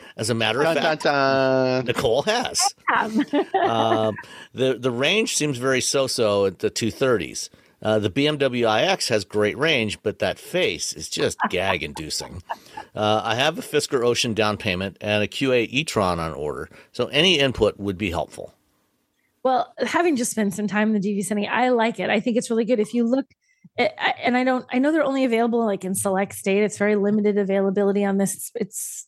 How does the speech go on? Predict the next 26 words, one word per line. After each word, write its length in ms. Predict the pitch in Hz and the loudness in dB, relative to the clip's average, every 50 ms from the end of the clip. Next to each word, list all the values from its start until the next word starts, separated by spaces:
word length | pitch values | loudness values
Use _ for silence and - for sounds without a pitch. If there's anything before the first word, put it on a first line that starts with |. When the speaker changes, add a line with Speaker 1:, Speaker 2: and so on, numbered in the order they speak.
| _ - | _ 0
Speaker 3:
unsurprising. 600 | 226 226 226 - - - 185 - 208 196 190 190 | 2 2 2 2 2 0 0 0 0 0 0 0
Speaker 1:
It's, 100 | 208 185 | 0 0
it's 120 | - - | 0 0
expanding. 540 | 196 - - - 160 151 151 139 117 101 101 | 0 0 0 0 2 2 2 2 0 0 0
They, 160 | 113 123 123 - _ - - - - _ _ - 104 | 0 0 0 -2 _ -20 -20 -20 -20 _ _ -16 -14
G-, 300 | 98 - - 143 135 143 127 | -14 -12 -6 -2 -2 -2 0
Genesis 480 | 104 - 147 156 170 147 143 143 120 | 0 0 2 2 2 2 2 2 2
has 140 | 131 131 120 | 2 0 0
been, 420 | 104 110 127 123 120 117 113 107 - - - - - - _ - | 2 2 2 4 4 2 0 -2 -6 -10 -18 -20 -20 -20 _ -4
um, 540 | - 113 113 110 104 101 98 98 90 95 - _ - 113 113 110 113 117 117 117 110 - | 0 2 2 4 2 2 -2 -4 -10 -14 -20 _ -12 -12 -12 -12 -12 -14 -16 -16 -8 -2
gradually 460 | - 123 120 123 - 143 131 117 104 | 2 2 2 2 2 2 2 0 0
expanding 720 | 98 - - - - - 120 117 117 117 113 110 110 104 95 | -2 -6 -10 -6 -2 0 2 2 2 2 0 -2 -2 -4 -4
the 80 | 98 | -4
number 260 | 101 107 107 110 104 | -2 -2 -2 0 -2
of 80 | 107 90 | -2 -2
states 340 | - - 110 104 98 - - | -2 -2 -2 -2 -2 -4 -6
where 360 | 104 101 104 101 98 98 98 | -4 -2 0 2 2 2 0
they're 140 | 92 98 95 | 0 -2 -2
selling 360 | - - 107 95 95 98 92 | -2 0 0 0 0 -2 -4
their 140 | 90 90 - | -6 -6 -6
E 180 | - 85 90 | -6 -6 -6
Vs, 500 | 85 87 90 87 87 80 80 - - - - | -6 -6 -6 -6 -6 -4 -4 -4 -4 -4 -2
uh, 180 | 98 90 87 82 | 0 0 0 0
over 200 | - 90 90 92 | 0 -2 -4 -4
the 80 | 80 85 | -8 -8
past 640 | - - 104 92 87 82 - - - - - - | -4 -2 0 0 0 0 -2 -4 -8 -8 -10 -10